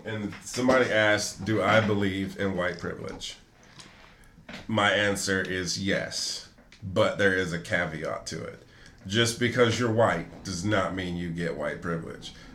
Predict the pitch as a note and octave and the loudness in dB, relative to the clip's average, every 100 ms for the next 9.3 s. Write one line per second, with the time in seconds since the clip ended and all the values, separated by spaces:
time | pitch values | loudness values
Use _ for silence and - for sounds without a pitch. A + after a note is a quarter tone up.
0 | - - F2 F#2+ E2+ E2+ G2 E2 F#2+ G2+ | -12 -8 0 2 2 2 2 4 4 4
1 | G#2+ A2+ A2 A2 A2 - - G2+ G2 F#2+ | 4 4 4 4 0 -8 -2 4 4 4
2 | F#2 E2+ F2+ F2 E2 E2 E2 - G#2+ A2 | 0 -4 -4 -4 -4 -4 -2 0 0 0
3 | G#2 G#2 A2 A2+ F#2 E2+ D#2+ - G#2 G2 | 0 0 0 0 0 2 0 -4 -4 -2
4 | F#2+ F#2+ F#2+ F2+ F2+ F#2 G2 E2+ G2+ G2+ | -2 -2 -2 -2 -2 0 -2 0 0 2
5 | - F#2+ G2+ G2+ G2 - G#2 G2 F2+ F2 | 0 2 4 4 2 0 4 4 4 -2
6 | - D2 - - - - - - E2 G#2+ | -4 -10 -10 -12 -12 -14 -14 -10 2 4
7 | G#2 A2 A2+ C3+ A#2 A2 A#2 A#2+ A#2 A#2 | 4 4 6 6 6 6 4 4 4 4
8 | G#2+ G#2 F2 D2 - - - - - D3+ | 4 2 0 -4 -4 -6 -6 -2 2 10
9 | D3 G2+ G2 | 12 12 6